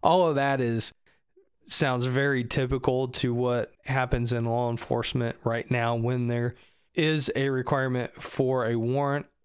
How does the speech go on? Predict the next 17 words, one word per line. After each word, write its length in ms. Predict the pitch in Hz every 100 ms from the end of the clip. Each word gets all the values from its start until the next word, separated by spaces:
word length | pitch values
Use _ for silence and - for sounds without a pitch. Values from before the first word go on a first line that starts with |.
| _
and 260 | 143 135 131
there's 180 | 127 123
also 380 | 127 - 139
an, 480 | 127 120 120 151 214 -
a 360 | 127 120 117 113 - _ _ _ -
exemption 600 | 127 120 131 131 135 120
for 320 | 131 120 123
exig-, 600 | 131 135 123 120 117 113 - -
exigent 680 | 151 170 160 135 131 120
circumstances, 840 | - 135 120 123 - 113 110 117 113
which 180 | 123 131
means 240 | 120 120
there's 280 | 127 127 117
an 100 | 120
emergency 540 | 117 117 107 104 -
there. 260 | 101 101 131 _ _ _ -
Uh, 320 | 117 104 76